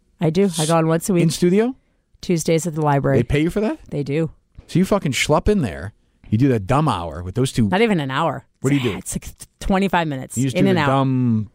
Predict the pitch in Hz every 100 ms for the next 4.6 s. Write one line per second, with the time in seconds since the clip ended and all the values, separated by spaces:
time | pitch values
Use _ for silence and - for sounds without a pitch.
0 | _ - - 123 131 120 107 95 110 123
1 | 135 139 131 107 90 107 131 202 - -
2 | 220 220 185 151 139 - - _ _ -
3 | 262 285 311 294 190 - _ _ - -
4 | 269 294 302 240 160 139